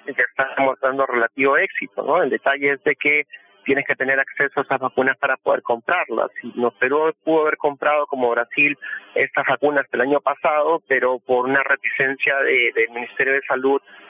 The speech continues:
decidieron no hacerlo y ahora estamos pagando las consecuencias de ello, ¿no? Esta vacuna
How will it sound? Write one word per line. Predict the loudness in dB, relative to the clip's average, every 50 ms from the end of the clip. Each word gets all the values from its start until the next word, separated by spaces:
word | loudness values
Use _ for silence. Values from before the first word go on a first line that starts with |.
| -4 -2
decidieron | -2 -2 -2 0 0 2 2 2 2 2
no | 2 2
hacerlo | 0 0 0 0 2 2 2 2
y | 2
ahora | 0 0
estamos | -2 -2 -2 -2 -2
pagando | -2 -2 0 0 0 0 0 0
las | -2 -2
consecuencias | -2 -4 -4 -4 -4 -2 0 0 0 0 0 0 0 0
de | 2 2 2 2 0 0
ello, | 0 -2 -2
¿no? | 0 0 0 2 0
Esta | 0 -2 _ -2
vacuna | 0 0 0 0 _ 0 0 2 2 2 2 0